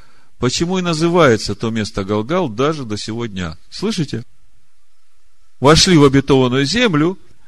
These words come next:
и, по сути, это прообраз восьмого дня, когда ставится печать на тех, которые вошли, и говорится: «Все, ребята, вот сейчас эта печать,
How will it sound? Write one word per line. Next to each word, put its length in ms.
и, 80
по 140
сути, 300
это 320
прообраз 480
восьмого 440
дня, 280
когда 540
ставится 600
печать 520
на 120
тех, 220
которые 380
вошли, 400
и 60
говорится: 520
«Все, 260
ребята, 360
вот 280
сейчас 580
эта 180
печать, 400